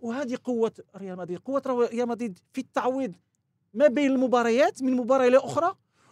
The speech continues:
وقدرة على التعويض أثناء المباراة. يعني، م-، ما دام في خمس دقائق أو خمس ثواني أو ثلاثين دقيقة وهو منهزم، فالكل ينتظر أنه فس-، ريال مدريد سوف يعود. قدرة وشخصية كبيرة لريال مدريد، وزيادة أيضًا على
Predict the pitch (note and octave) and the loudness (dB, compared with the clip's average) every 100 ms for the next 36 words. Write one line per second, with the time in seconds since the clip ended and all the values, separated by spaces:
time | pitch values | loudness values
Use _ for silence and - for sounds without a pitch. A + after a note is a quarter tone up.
0 | - C4 A3+ - _ E4+ C#4 A#3+ F#3+ G3+ | -4 -4 -4 -12 _ -2 0 0 0 2
1 | D4 D4 A#3+ C4+ F#4 - - D4 - E4 | 2 2 2 4 4 2 -2 -4 -2 0
2 | F#4 E4+ D4+ D4 B3 A3 A#3 A#3 C4 A#3+ | 0 0 0 2 2 2 2 2 0 -2
3 | A#3 A#3 A3+ A3+ C#4 B3+ C#4 A3 C4 - | -6 -10 -8 -4 0 0 -2 -4 -8 -6
4 | D#4 - - - _ _ _ _ _ - | -8 -8 -12 -20 _ _ _ _ _ -12
5 | G3 - A#3+ E3 F3 - E3 - E4+ - | -6 0 0 0 -8 -8 -6 -2 -2 0
6 | D4 C#4+ C#4+ A3+ D#3+ - _ _ - B3 | -2 2 2 0 -4 -8 _ _ 2 4
7 | - C4 C4+ F4+ C#4 C4 C#4 D#4 E4 - | 6 4 4 2 0 0 0 2 2 -2
8 | _ _ G#3 A#3 D4 D4+ C#4 D4+ E4+ D4+ | _ _ 0 4 4 6 4 2 -2 -8
9 | _ _ _ - F3+ - C4 A3+ G#3 G3 | _ _ _ -6 -6 -2 -2 -2 -6 -8
10 | G#3 G3 F3+ E3+ F3 F3 F3 F3+ E3 D#3+ | -8 -8 -10 -8 -8 -6 -6 -6 -6 -10
11 | D#3+ E3 D#3 D3 - _ _ B3+ G3+ G#3 | -10 -8 -8 -8 -12 _ _ -2 2 0
12 | F#3+ - A#2 - B3 G#3 F#3+ G3+ G#3+ F3+ | -2 -6 -8 -4 -2 -2 -4 -4 -4 -4
13 | F3+ F3 D#3+ B3+ - _ - F3 A#3+ C#4 | -4 -4 -6 -6 -10 _ -4 0 2 2
14 | G3+ A#3 G#3 A3 A3 G#3+ F3+ G3+ | 0 -6 -6 -4 -4 -4 -4 -6